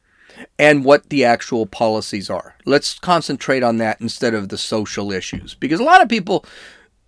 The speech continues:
really are stuck on social issues. They're not stuck on the important issues that actually make, actually important on our day-to-day lives. I'm sorry, lowering the tax rate in California,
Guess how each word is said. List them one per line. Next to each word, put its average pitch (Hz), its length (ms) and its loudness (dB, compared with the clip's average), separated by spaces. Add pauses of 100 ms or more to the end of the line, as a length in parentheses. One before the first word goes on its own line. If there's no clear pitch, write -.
really 233 380 0
are 143 240 2
stuck - 420 0
on 131 140 -2
social 120 460 -2
issues. 104 340 -6
They're 147 120 -2
not 147 180 0
stuck - 320 -2
on 120 160 0
the 117 120 -2
important 120 540 -2
issues 113 400 -4
that 101 200 -6 (260)
actually 127 340 -4
make, 117 220 -4 (880)
actually 151 540 -2
important 107 500 -4
on 107 140 -4
our 101 100 -6
day-to-day 98 580 -8
lives. 87 480 -10 (400)
I'm 143 140 4
sorry, 165 380 4
lowering 147 340 2
the 120 80 -4
tax - 340 -4
rate 139 180 -4
in 135 100 -8
California, 139 640 -2